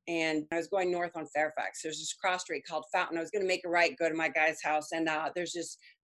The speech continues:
building, and it was really early in the morning, and there's these light, like, the glares of the light 'cause of the sun coming up, and, you know, I looked over, and I s-, saw all these people out there, and they're all guys, and they're really hot and tatted, and I was like,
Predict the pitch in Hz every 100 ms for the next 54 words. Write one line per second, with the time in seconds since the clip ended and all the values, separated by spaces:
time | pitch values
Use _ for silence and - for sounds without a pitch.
0 | - 247 320 220 180 170 180 170 254 277
1 | - 208 190 160 156 165 151 139 135 -
2 | 165 147 151 - 165 185 190 165 160 -
3 | 160 - _ 165 185 208 196 147 151 131
4 | 151 160 170 - - 143 - 165 170 170
5 | 165 156 147 - 147 147 165 151 143 -
6 | - _ 131 147 175 208 208 214 240 196
7 | 175 165 - - - - 180 180 170 -
8 | 233 - 247 269 196 190 165 - 262 -
9 | 175 123 156 156 170 196 170 156 160 135
10 | 156 196 143 - 151 147 135 - 143 147
11 | 151 156 143 151 147 160